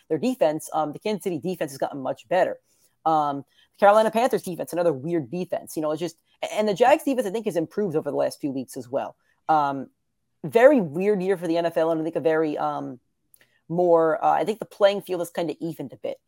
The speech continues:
Um, there's still a couple top dogs, but I, I think, I, I, I, I think there's top dogs and there's the rest, whereas there's not many, you know, the Texans and, and the Bears can put up a fight most days, whereas they're not just getting blown out. They might lose the game, but they're putting up a fight in mo-, more games than not.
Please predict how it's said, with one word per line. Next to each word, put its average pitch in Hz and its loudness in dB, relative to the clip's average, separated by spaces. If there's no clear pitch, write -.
Um, 127 -8
there's 185 0
still 220 2
a 208 -6
couple 202 -2
top - -2
dogs, 156 4
but 147 -2
I, 156 0
I 160 -2
think, 185 -6
I, 185 6
I, 190 2
I, 208 2
I 214 4
think 254 -2
there's 220 0
top 247 8
dogs 233 8
and 190 -6
there's 170 -2
the 160 -2
rest, 151 0
whereas 143 -2
there's 147 -10
not 160 -2
many, 156 -6
you 156 -4
know, 143 -8
the - -20
Texans 214 0
and, 175 0
and 175 -2
the 165 0
Bears 196 6
can 165 -8
put 190 -4
up - -12
a 165 -16
fight 180 2
most 139 -6
days, 135 -2
whereas 135 -6
they're 147 -8
not 143 -4
just - -18
getting 135 -6
blown 131 -6
out. 127 -8
They 156 0
might 160 -2
lose 180 -2
the 151 -4
game, 143 -6
but 135 -4
they're 143 -4
putting 165 -2
up 143 -10
a 147 -20
fight 139 0
in 123 -12
mo-, 139 -4
more 147 -4
games 127 -10
than 117 -12
not. 117 -12